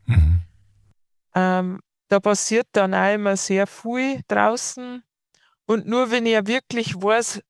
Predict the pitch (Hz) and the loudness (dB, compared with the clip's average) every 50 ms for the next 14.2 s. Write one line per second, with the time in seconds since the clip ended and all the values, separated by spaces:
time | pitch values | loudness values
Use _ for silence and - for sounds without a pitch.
0 | _ _ - 214 208 185 196 180 180 185 180 226 240 - 240 220 208 190 - - | _ _ -2 -2 0 2 2 2 2 2 0 -2 -4 -4 -2 -2 -2 -2 -2 -2
1 | 190 180 180 190 196 - - - 202 190 185 190 190 185 175 185 196 196 - - | 0 0 2 0 -2 -4 -2 0 0 2 2 2 0 0 0 -2 -4 -4 -4 -4
2 | 196 196 - - - 233 262 302 _ - 220 185 - - 175 175 175 185 185 _ | -4 -4 -4 -4 -2 0 -2 0 _ 0 -2 0 0 0 0 0 0 0 -2 _
3 | - 208 226 226 214 - 196 202 214 226 - - 220 208 208 202 202 208 196 196 | -4 -2 -2 0 0 2 2 2 0 -2 -4 -4 -2 -2 0 0 2 2 0 0
4 | 190 208 226 240 - - 226 220 214 202 - - - - - - _ _ _ - | 0 -2 -4 -4 -4 -4 -2 -2 -2 -2 -6 -10 -16 -18 -20 -20 _ _ _ 0
5 | 202 208 208 208 208 202 196 - - - 214 214 226 233 233 233 233 220 220 214 | 0 2 2 2 0 0 -2 -6 -8 -4 -2 -2 -2 -2 -2 -4 -4 -2 0 2
6 | 220 226 226 208 202 202 214 220 214 - - - 208 196 196 202 208 220 - 214 | 2 2 0 0 -2 -2 -2 -2 -2 -2 -2 0 0 2 2 2 2 2 0 0
7 | 190 185 185 190 185 185 180 185 185 190 196 185 180 175 175 - - - 180 175 | 0 0 2 0 0 0 0 -2 0 0 0 0 0 -2 -4 -6 -4 -2 -2 -2
8 | 175 - _ - - - _ _ _ _ _ - 110 90 76 69 76 80 98 104 | -2 -4 _ -20 -20 -20 _ _ _ _ _ 6 8 8 8 6 4 2 2 0
9 | - _ _ _ _ _ _ _ _ _ - - - - - - 208 208 202 202 | -4 _ _ _ _ _ _ _ _ _ -20 -20 -20 -10 -4 0 0 2 2 0
10 | 190 - - 208 208 220 214 - 233 214 - 233 240 240 240 240 214 196 185 196 | -2 0 0 2 2 2 0 0 -2 -2 -2 -2 -2 -2 0 0 0 2 2 0
11 | 190 - 208 208 233 240 - - - - 226 226 226 226 214 196 196 202 202 202 | 0 0 0 0 0 -2 -6 -8 -6 -4 -2 0 0 0 0 0 0 0 -2 -2
12 | 202 208 - 196 196 196 190 - 226 247 - - - 214 208 202 202 202 202 196 | -4 -4 -4 -2 -4 -2 0 0 0 0 0 0 0 0 0 0 0 0 0 0
13 | 190 196 202 220 247 - - - - 226 220 208 208 208 214 202 190 196 185 190 | 2 2 2 2 0 -2 -8 -10 -8 -6 -4 -2 0 0 2 2 2 2 4 4
14 | 190 190 190 | 2 2 0